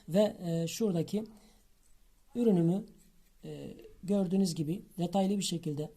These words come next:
anlattıktan sonra şimdi asıl ana ürüne geçeceğim. Sizler de tabii ki yorumlarınızla, görüşlerinizle, beğenilerinizle lütfen kanalımdan desteklerinizi esirgemeyin. Çünkü bu tarz videolar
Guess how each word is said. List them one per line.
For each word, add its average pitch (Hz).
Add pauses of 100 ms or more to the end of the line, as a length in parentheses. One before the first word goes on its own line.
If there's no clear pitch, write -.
anlattıktan 185
sonra 170 (220)
şimdi 175
asıl 190 (160)
ana 170
ürüne 147
geçeceğim. 180 (240)
Sizler 165
de 151
tabii 151
ki 185 (300)
yorumlarınızla, 160 (140)
görüşlerinizle, 151 (100)
beğenilerinizle 151 (120)
lütfen 180
kanalımdan 151
desteklerinizi 156
esirgemeyin. 190 (240)
Çünkü 165
bu 190
tarz 156
videolar 170